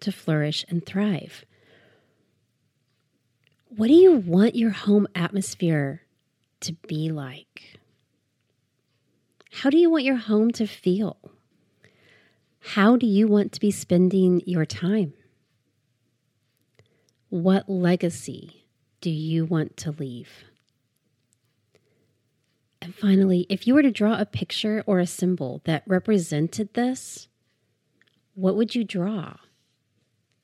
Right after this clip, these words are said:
And why? As I said, everyone's vision is different. And yours may still be a little hazy even after thinking through these questions.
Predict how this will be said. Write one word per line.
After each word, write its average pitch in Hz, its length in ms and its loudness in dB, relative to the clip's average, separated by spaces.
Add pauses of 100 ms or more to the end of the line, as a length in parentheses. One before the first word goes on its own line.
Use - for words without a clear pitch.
(220)
And 185 200 -6
why? 175 560 -6 (2750)
As 190 140 -4
I 208 80 2
said, 185 240 0
everyone's 185 420 6
vision 170 420 4
is 160 220 -4 (100)
different. - 540 -6 (540)
And 202 240 4
yours 254 420 4
may 214 240 6
still 254 360 2
be 247 180 4
a 208 60 4
little 208 240 2
hazy 190 600 -4
even 196 180 0
after 196 240 0
thinking 175 300 -6
through 156 200 -6
these 147 160 -6
questions. - 600 -12